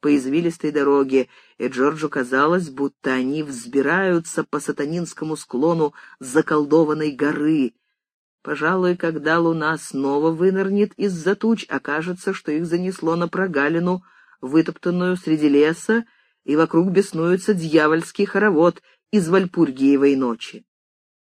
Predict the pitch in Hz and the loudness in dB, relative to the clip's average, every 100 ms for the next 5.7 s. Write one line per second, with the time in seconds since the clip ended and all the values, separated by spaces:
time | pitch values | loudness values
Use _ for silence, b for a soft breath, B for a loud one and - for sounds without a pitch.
0 | _ _ _ 127 120 185 220 - 190 143 | _ _ _ -6 2 4 2 -2 -6 -2
1 | 151 196 185 202 196 - 190 190 185 190 | 0 0 2 2 2 -2 -6 -4 -4 -4
2 | 190 202 - 190 175 127 196 170 277 302 | 0 0 0 -4 -2 -2 -2 2 4 6
3 | 214 175 165 135 - b b - 160 170 | 4 4 2 0 -6 b b -6 -2 4
4 | 180 170 - 180 147 147 151 147 - 151 | 4 4 0 -4 -4 -2 0 0 0 -6
5 | - 147 151 151 143 147 131 | -2 0 0 0 4 4 2